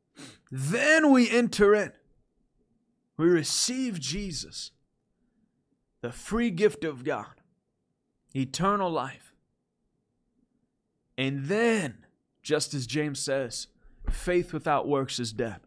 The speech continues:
We're not saved by our works, but true faith has fruit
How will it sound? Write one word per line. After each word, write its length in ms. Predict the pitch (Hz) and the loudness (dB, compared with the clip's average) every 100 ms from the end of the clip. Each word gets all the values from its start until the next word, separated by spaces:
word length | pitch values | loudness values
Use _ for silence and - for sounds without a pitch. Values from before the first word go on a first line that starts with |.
| _ _ _ _ _ - | _ _ _ _ _ 0
We're 120 | 139 | 2
not 200 | 147 113 | 2 0
saved 400 | - 170 160 127 | 2 2 2 0
by 120 | 143 | 0
our 180 | 135 127 | 2 2
works, 460 | 131 113 - - - _ _ _ _ _ _ _ _ _ | 0 -2 -4 -10 -10 _ _ _ _ _ _ _ _ _
but 180 | 127 - | -2 0
true 380 | - - 202 170 | 0 4 4 2
faith 560 | - 170 131 - - - _ _ _ _ _ _ | 2 2 2 -4 -18 -20 _ _ _ _ _ _
has 280 | 147 127 - | 0 2 -2
fruit 580 | - - - 185 160 | -10 0 4 6 4